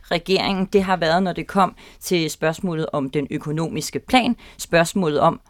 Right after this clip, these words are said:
hvor langt den skulle, øh, række, hvilke elementer, øh, den ville have med.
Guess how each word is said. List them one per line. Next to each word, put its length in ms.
hvor 160
langt 400
den 100
skulle, 500
øh, 180
række, 340
hvilke 440
elementer, 600
øh, 240
den 200
ville 220
have 260
med. 280